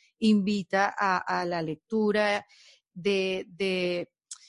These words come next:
de historias que son bien duras, pero en un marco que no las sientes como tan, tan duras. Entonces, ¿qué,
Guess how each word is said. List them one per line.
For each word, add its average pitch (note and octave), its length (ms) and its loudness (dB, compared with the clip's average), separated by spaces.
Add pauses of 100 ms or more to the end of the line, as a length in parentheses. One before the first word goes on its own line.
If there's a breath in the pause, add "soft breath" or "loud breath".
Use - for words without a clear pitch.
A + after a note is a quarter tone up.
(200 loud breath)
de G3+ 120 2
historias A#3 600 -2
que A#3 200 -6
son G#3 540 -8
bien C4 280 2
duras, C#4+ 560 0
pero G#3 240 0
en G#3 120 -2
un A3 140 -2
marco B3 800 0 (220)
que F#3 640 0
no G3 160 -2
las G#3+ 180 -4
sientes G#3 420 -8
como G3 260 -6
tan, E3 280 -6
tan E3 180 -6
duras. D3+ 380 -10
Entonces, G3 580 -8 (540 loud breath)
¿qué, A3+ 320 2